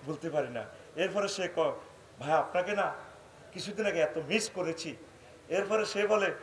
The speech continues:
"আর বলিও না, নিজেকে ঠিক রাখতে পারতেছি না, পাগল হয়ে যাই।" তা আমি চিন্তা করলাম, হরের বউকে কিনলে তার এত ভালো লাগে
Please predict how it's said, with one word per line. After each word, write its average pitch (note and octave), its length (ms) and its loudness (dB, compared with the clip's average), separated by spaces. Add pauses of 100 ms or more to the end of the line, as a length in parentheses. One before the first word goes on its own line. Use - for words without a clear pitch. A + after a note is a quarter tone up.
(200)
"আর C3+ 240 0
বলিও D#3 280 -4
না, F3 80 -2
নিজেকে D#3 340 -6
ঠিক G3 220 -6
রাখতে F3 220 -8
পারতেছি - 400 -8
না, D3 100 -6 (100)
পাগল - 240 2
হয়ে E3 260 -2
যাই।" - 80 -2 (1700)
তা G#3+ 80 10
আমি D4+ 240 12
চিন্তা C4+ 320 8
করলাম, C#4+ 340 12
হরের B3+ 400 8
বউকে D#4+ 320 4
কিনলে C4+ 260 4
তার A#3 200 6
এত F3 160 4
ভালো D#3 240 4
লাগে B2 240 0